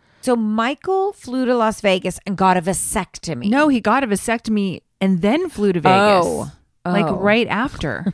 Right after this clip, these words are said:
Speaker 1: <laughs>
Speaker 2: I think he f-, he got a vasectomy on Friday and,
Speaker 1: I
Speaker 2: like,
Speaker 1: mean,
Speaker 2: flew to
Speaker 1: this is
Speaker 2: Vegas.
Speaker 1: clearly over. What is her deal with him? How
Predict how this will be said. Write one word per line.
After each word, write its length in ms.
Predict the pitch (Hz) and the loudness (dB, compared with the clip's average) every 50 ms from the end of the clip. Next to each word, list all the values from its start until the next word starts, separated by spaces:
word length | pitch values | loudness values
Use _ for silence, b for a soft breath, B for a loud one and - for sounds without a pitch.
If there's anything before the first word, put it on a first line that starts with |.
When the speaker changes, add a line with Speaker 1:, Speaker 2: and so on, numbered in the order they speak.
| _ _ _ | _ _ _
Speaker 1:
<laughs> 800 | 180 _ _ _ - 156 _ _ _ _ _ _ _ - - | -14 _ _ _ -18 -18 _ _ _ _ _ _ _ -10 -8
Speaker 2:
I 60 | 208 | -6
think 200 | 214 262 294 294 | -4 -4 -4 -4
he 80 | - 233 | -4 -6
f-, 220 | 202 - - - - _ | -6 -6 -16 -20 -8 _
he 180 | 208 214 233 | -2 -2 0
got 140 | 208 220 220 | 2 2 2
a 40 | 214 | 2
vasectomy 560 | 202 214 - - 214 - _ 214 220 202 185 | 2 0 0 0 -4 -4 _ -4 -2 -2 -2
on 240 | 170 165 156 139 - | -2 -2 -4 -8 -12
Friday 440 | _ - 185 180 226 247 208 165 165 | _ -4 -2 -2 0 0 0 0 0
and, 100 | 170 170 | -2 -2
Speaker 1:
I 120 | 165 165 | -2 -4
Speaker 2:
like, 80 | 160 175 | -4 -4
Speaker 1:
mean, 140 | 339 349 339 | -6 -8 -12
Speaker 2:
flew 200 | 208 - 214 220 220 | -10 -6 -2 0 0
to 80 | 220 196 | 0 2
Speaker 1:
this 40 | 175 | 0
is 80 | 190 196 226 | 0 0 0
Speaker 2:
Vegas. 220 | 208 190 175 185 - | 0 0 0 0 -2
Speaker 1:
clearly 640 | 330 320 320 349 349 349 359 349 339 339 311 254 - _ _ _ _ | -6 -6 -4 -4 -4 -4 -4 -6 -6 -8 -8 -10 -14 _ _ _ _
over. 520 | 214 220 233 262 277 233 208 214 175 156 | 2 2 2 2 0 -4 -4 -4 -4 -4
What 360 | 151 160 180 214 277 330 330 - | -6 -8 -6 -2 -2 -2 -2 -4
is 200 | _ 208 190 - | _ -14 -14 -12
her 160 | - - 175 175 | -10 -8 -8 -8
deal 560 | 156 151 _ - 240 294 349 381 339 262 208 | -8 -12 _ -10 -2 2 4 4 4 4 2
with 180 | 185 175 - - | -2 -4 -6 -8
him? 220 | 190 151 135 135 B B B B B B B B | -10 -8 -10 -10 B B B B B B B B
How 140 | - - | -10 -6